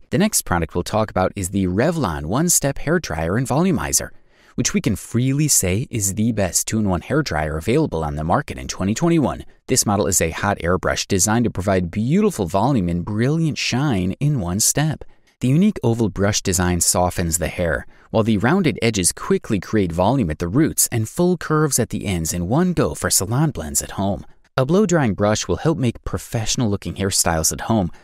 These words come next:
without the need for salon meetings or spending a lot of money on stylists. This model dries your hair, curls or relaxes it, and gives you volume and waves where you need it. It is easy to use and comfortable to handle, and with practice,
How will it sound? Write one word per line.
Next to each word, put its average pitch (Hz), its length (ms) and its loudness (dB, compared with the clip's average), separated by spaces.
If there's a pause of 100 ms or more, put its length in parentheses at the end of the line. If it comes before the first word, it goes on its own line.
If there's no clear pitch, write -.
without 147 300 2
the 160 60 0
need 135 220 2
for 120 160 -2
salon 101 560 2
meetings 71 380 -4
or 117 60 2
spending 170 360 0
a 107 60 0
lot 101 260 2
of 117 140 -2
money 113 260 2
on 107 120 0
stylists. - 760 0 (300)
This 127 200 0
model 123 260 2
dries 95 460 -2
your 76 120 -2
hair, - 340 -6 (300)
curls 190 420 2
or 87 200 -2
relaxes 90 500 0
it, - 180 -8 (300)
and 151 100 2
gives 170 260 2
you 147 120 2
volume 92 500 2
and 82 140 -2
waves 139 480 2
where 87 200 -4
you 110 120 0
need 165 200 0
it. - 200 -2 (440)
It 131 200 0
is 113 200 0
easy 120 460 0
to 104 160 -4
use 78 340 -2
and 95 140 -4
comfortable 113 420 0
to 80 60 -4
handle, 160 380 2 (360)
and - 100 -10
with 160 200 -4
practice, 170 480 0